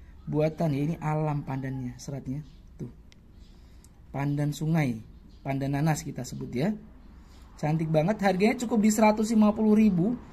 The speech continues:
Ukurannya jumbo kayak sisik ikan ya. Motifnya cantik banget, batunya kristal. Harganya seratus lima puluh ribu, dimensi dua puluh delapan. Ini cantik, abang, manis banget ya.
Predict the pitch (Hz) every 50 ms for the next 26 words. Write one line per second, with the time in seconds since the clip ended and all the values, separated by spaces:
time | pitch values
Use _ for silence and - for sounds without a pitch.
0 | - - - - - 214 208 - 226 226 233 247 220 196 208 180 185 180 220 -
1 | - 226 220 220 214 240 214 226 220 240 240 - - 233 208 170 147 185 240 233
2 | - - - - - - - - - - - - - - - - - - - 233
3 | 254 240 - 202 185 196 214 208 208 202 196 196 202 196 180 180 185 175 175 196
4 | 208 208 190 175 170 170 180 180 180 180 175 175 185 180 185 175 - - 180 170
5 | 202 302 302 247 - - - - - - - - - - - - - - 185 190
6 | 190 185 196 202 196 208 214 226 - 208 202 202 202 208 208 220 202 196 190 190
7 | - 220 208 202 208 202 196 220 233 190 190 180 185 185 185 180 202 180 180 170
8 | 165 170 175 170 180 175 170 170 165 160 - 151 127 123 127 127 - - - -
9 | - - - - - - - 165 175 175 160 165 - 165 160 160 156 156 - 190
10 | - - 190 196 - - - 294 311 285 302 311 - 285 320 339 311 269 247 240
11 | 226 220 220 208 214 190 190 190 196 196 196 196 175 196 254